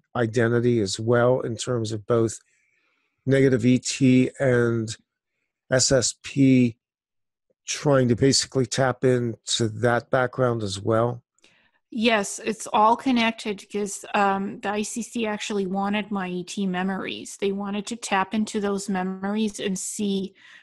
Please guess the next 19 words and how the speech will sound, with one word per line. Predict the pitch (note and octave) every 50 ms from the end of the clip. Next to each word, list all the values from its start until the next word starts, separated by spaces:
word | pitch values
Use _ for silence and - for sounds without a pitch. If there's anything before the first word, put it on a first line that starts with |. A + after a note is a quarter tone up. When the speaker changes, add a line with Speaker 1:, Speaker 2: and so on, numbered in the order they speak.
| _ _ -
Speaker 2:
what | - - G#3 G#3
I | G#3 G#3+ G#3
was | G3+ G3 F#3+ G3
like | G3+ G3 G#3 G#3+ G3+ G3 - -
as | - F#3+ G3 - G3+
an | G3 G3+
E | G3+ G#3 G#3
T, | - - A#3 A3+ G#3 F#3+ G3 A#3+
because | A#3 A3+ G#3 - A3 A3 G#3+ - - - - - - - _ _ -
these, | - C4 D4+ D#4 - - - - - -
these | A3+ G#3+ B3+ C4+ C4+ -
memories, | B3+ A#3 A#3 A#3+ B3 A#3 A3 G#3+ G3 -
these | - A3+ G#3 G3+ -
E | A#3 A3 G3+
T | - - A3+
memories | A3 A3 A3 G#3+ G#3+ A3+ A3+ A3+ A3+ G#3+ G3+ - - -
are | G#3 G3+ G#3 G3+
in, | G3+ - G#3 G3+ G3 F#3+ F#3+ G3+ - -
um, | - F#3+ F#3+ F#3 F#3 F#3 F#3+ A#3+ -